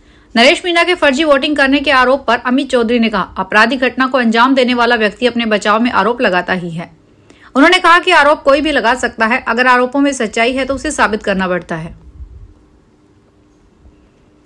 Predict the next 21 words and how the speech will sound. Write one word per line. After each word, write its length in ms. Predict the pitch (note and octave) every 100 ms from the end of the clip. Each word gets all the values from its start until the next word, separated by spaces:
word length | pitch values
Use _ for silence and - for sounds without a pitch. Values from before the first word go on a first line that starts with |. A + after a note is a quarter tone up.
| _ _ _ - - _ _ G#3
जयपुर 320 | C4 C#4 F4
जिला 200 | E4+ E4+
परिषद 360 | E4 D#4 F4
प्रशासन 460 | D#4+ C#4+ C4 B3+ D4+
ने 100 | B3
फर्जी 320 | - G3+ A3
तरीके 340 | A#3+ B3 B3 D4
से 140 | D#4
जूनियर 360 | A3+ B3+ C#4 D#4
क्लर्क 300 | C4 C4+ C4+
पद 160 | C4 C4+
पर 80 | C#4
हुई 200 | C4+ C4
नियुक्ति 320 | B3+ B3 C#4+
के 100 | C#4
मामले 360 | A#3 G#3+ A3
में 140 | A#3+ C4+
बड़ा 180 | B3+ A3
एक्शन 260 | G3+ A3+
लिया 260 | G3+ F#3 F3+
है। 180 | F3+